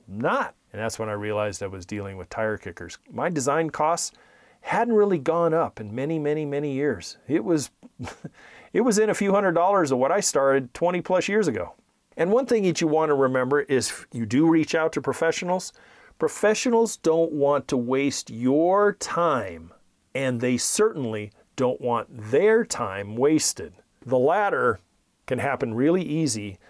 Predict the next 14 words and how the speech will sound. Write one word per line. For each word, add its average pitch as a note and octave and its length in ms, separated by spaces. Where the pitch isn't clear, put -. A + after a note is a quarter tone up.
if - 180
a B2+ 60
professional D3+ 800
does A2+ 280
not B2 400
control C3+ 600
the B2+ 120
narrative B2 760
and G#2 80
the G#2 80
conversation A2 960
quite A2 300
a G#2 40
bit. B2+ 300